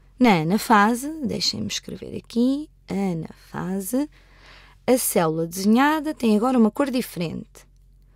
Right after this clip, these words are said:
Durante a anafase, os cromatídeos dos cromossomas são puxados em sentidos opostos. Vou mudar para verde. Não, isto não é verde. Um cromatídeo irmão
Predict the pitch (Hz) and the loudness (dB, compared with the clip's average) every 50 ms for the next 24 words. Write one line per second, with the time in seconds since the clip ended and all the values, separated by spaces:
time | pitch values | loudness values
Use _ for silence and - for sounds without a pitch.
0 | _ _ _ - 185 202 208 208 180 175 160 170 170 170 185 196 - 226 233 220 | _ _ _ -2 2 4 4 4 4 2 2 0 0 0 0 -2 0 4 4 4
1 | 247 277 294 302 294 277 - - 202 - - 226 208 208 208 202 - 247 233 220 | 4 4 2 -2 -4 -6 -6 -4 -4 -2 0 2 4 4 2 2 2 2 2 2
2 | 175 180 180 165 160 - - - 170 170 170 180 185 - - 226 226 247 269 285 | 2 0 -2 -4 -4 -8 -6 -4 -4 -2 -2 -2 -4 -2 0 0 2 2 0 0
3 | 302 302 - - - 220 214 208 - 202 - - - 226 233 262 254 - - 240 | 0 0 0 2 2 2 2 2 0 -2 -4 0 0 2 2 2 0 0 0 -2
4 | 220 - - 220 220 - 302 285 - 247 220 - - - - 165 - - - - | 0 2 2 2 2 2 0 -2 -2 -4 -4 -4 -6 -8 -8 -8 -10 -12 -12 -14
5 | - - - - - _ _ _ _ _ _ _ _ _ - - - - - - | -14 -14 -16 -16 -20 _ _ _ _ _ _ _ _ _ -20 -20 -20 -20 -20 -20
6 | - - - 220 220 220 220 254 262 - - - 262 214 175 170 - - - - | -4 2 4 6 6 6 6 4 0 -2 -2 -4 -2 -2 -2 -4 -6 -6 -8 -16
7 | _ _ - - - _ _ _ _ _ _ - _ 226 208 - - _ - 185 | _ _ -20 -20 -20 _ _ _ _ _ _ -6 _ 2 2 2 0 _ -6 -6
8 | - - - 170 165 165 180 180 214 240 262 277 285 254 277 - - _ _ _ | -6 -6 -6 -6 -6 -6 -2 0 0 0 2 0 -2 -6 -8 -12 -14 _ _ _
9 | - - 202 202 202 214 - _ - 269 285 269 247 - 196 180 180 185 185 - | -10 -6 -4 -4 -4 -6 -8 _ 0 2 2 2 2 0 -2 -2 0 -2 -2 -2
10 | 202 190 165 160 165 156 - - 175 175 180 175 185 208 240 262 285 311 339 | -4 -4 -4 -4 -6 -8 -6 -6 -4 -4 -2 -2 0 0 0 0 -2 -4 -6